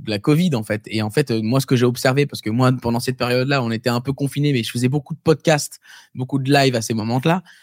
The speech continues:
Et on était dans un moment de l'anti-segmentation de, de, de l'audience. On devait parler vite, dans l'urgence, et donc, du coup, ça donnait lieu à des textes envoyés à tout le monde pour, euh, euh, rapidement, des lives pour tout le monde, et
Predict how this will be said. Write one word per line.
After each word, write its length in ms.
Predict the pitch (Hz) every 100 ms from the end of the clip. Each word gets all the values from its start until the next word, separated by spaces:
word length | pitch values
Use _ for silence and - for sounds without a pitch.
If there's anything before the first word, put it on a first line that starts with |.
| - - - _ _ _ _
Et 140 | 180
on 140 | 175 170
était 320 | 170 - 185
dans 320 | 151 131 127
un 40 | 139
moment 580 | 160 160 160 190 240 _
de 200 | - 127
l'anti-segmentation 1300 | 135 160 180 - 226 - 165 147 143 147 139 - 202
de, 420 | 190 151 139 131 120
de, 160 | 123
de 120 | 117
l'audience. 520 | 131 147 160 170 135 -
On 140 | 127
devait 260 | 143 143 147
parler 300 | 127 127 123
vite, 440 | 120 147 208 - -
dans 160 | 117
l'urgence, 560 | 123 127 127 156 202 202
et 60 | 139
donc, 180 | 139
du 80 | 139
coup, 140 | 139 165
ça 160 | 143
donnait 280 | 143 165 165
lieu 360 | 165 170 160 139 - - _
à 100 | 143
des 120 | 151
textes 260 | 143 156 -
envoyés 240 | 135 135
à 60 | 131
tout 160 | 131
le 60 | 156
monde 200 | 147 147
pour, 220 | 135 131
euh, 280 | 120 117 113 110
euh, 200 | 110 104
rapidement, 640 | 110 123 135 151 170 208
des 140 | 180 139
lives 260 | 147 147
pour 200 | - 156
tout 120 | - 156
le 60 |
monde, 200 | 156 202 - 196
et 300 | 190 143